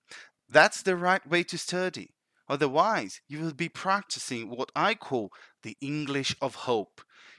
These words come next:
You start this tiring journey of finding advanced words, you're studying only grammar books, looking for a gazillion of questions from the test,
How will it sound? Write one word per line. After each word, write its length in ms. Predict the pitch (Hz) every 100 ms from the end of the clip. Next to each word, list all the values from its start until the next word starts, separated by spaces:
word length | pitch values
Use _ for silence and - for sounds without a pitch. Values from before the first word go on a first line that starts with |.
| -
You 140 | 135
start 440 | - - 180 240 -
this 320 | 160 170 - - _
tiring 760 | - 165 175 170 139 127 123 120
journey 440 | - 139 143 123 107
of 140 | 123
finding 560 | - - 139 147 135 131
advanced 520 | 127 - 135 147 -
words, 460 | 127 117 175 180 - - - - -
you're 80 | -
studying 400 | - 196 180 180
only 280 | 180 196 190
grammar 360 | 143 185 185
books, 440 | 147 180 190 - - - - -
looking 300 | 147 170 180
for 360 | 160 180 175 -
a 60 | -
gazillion 880 | - 175 - 175 196 208 180 160 139
of 220 | 143 -
questions 760 | - 156 156 - 113 110 139 - - -
from 240 | - 139 127
the 100 | 131
test, 500 | - 147 160 180